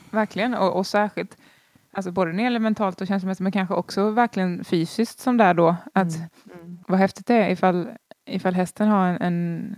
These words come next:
Speaker 1: ett, ett fysiskt flow som inte vi har, om vi kan inspireras av det och känna det. För det såg vi också, någonting som vi fick med oss, tror jag, båda väldigt tydligt på, på kliniken, att vilken direkt koppling det är mellan människans
Speaker 2: Mm.
Speaker 1: spänningar och hästens spänningar.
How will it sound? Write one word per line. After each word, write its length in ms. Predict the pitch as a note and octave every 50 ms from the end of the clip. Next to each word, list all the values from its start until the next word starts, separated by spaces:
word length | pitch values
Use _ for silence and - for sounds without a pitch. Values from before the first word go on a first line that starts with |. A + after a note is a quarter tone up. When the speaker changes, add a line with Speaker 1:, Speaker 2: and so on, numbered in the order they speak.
| C4+ C4+
Speaker 1:
ett, 240 | F3+ E3+ - _ -
ett 120 | F3 -
fysiskt 380 | - F#3 E3+ F3 - A3 - -
flow 320 | - G3+ F3 E3+ E3 E3+ E3
som 180 | - - F3+ F3
inte 200 | F3 F3 - D#3+
vi 140 | E3 D#3+ F3+
har, 180 | G3+ F#3 D#3+
om 180 | - E3 E3 E3
vi 80 | E3+ E3
kan 280 | - E3 D#3+ D#3 - -
inspireras 580 | E3+ E3 - - E3 E3 D#3 D3+ D#3 D#3+ - E3
av 60 | D#3+
det 200 | D#3+ D#3 D#3 D#3
och 60 | D#3+
känna 260 | - F3 E3+ D#3+ D#3
det. 140 | D#3 D#3 E3
För 120 | - F3+
det 140 | E3+ F#3+ G3
såg 200 | - G#3 F#3+ E3+
vi 100 | E3+ -
också, 360 | - E3+ - - - E3+ E3+ - - - - - - - - _
någonting 260 | - F3 E3+ F3 F3
som 100 | F3 F3+
vi 60 | E3+ E3
fick 240 | - F3 E3 -
med 180 | F3 E3+ E3 E3
oss, 80 | E3 -
tror 140 | - E3+
jag, 120 | E3+ E3 E3 - -
båda 200 | F3 E3+ E3+ E3+
väldigt 220 | E3 D#3+ E3 E3
tydligt 360 | - - F3 D#3+ E3 E3 -
på, 320 | - - D#3+ D#3 D#3+ D#3 - _ _ _ -
på 180 | - D#3+ E3 D#3+
kliniken, 520 | - - F3+ E3+ E3+ E3+ - E3+ E3 D#3+
att 280 | D#3+ D#3+ - - - - _
vilken 640 | - E3 F3+ F3+ - _ - E3 E3+ E3 D#3 - -
direkt 440 | F3+ - F3 E3+ F3+ F3 - - -
koppling 680 | - - E3 - - - E3 E3+ F#3 F#3+ F#3+ F#3 -
det 80 | - E3
är 220 | - D#3+ D#3 D#3 D3+
mellan 340 | E3+ E3+ E3 D#3 D#3 D3+ D3+ -
människans 720 | - E3+ E3+ E3 D#3 D3+ G#3 F#3 E3+ E3+ F3 - - - -
Speaker 2:
Mm. 80 | _ _ _ _ _
Speaker 1:
spänningar 580 | - - - F#3 F3+ E3 D#3 D3+ D3+ D3+ - -
och 100 | - F3+
hästens 320 | F3+ E3 - - - F#3
spänningar. 440 | - - F#3+ F#3 F3 - - - F3+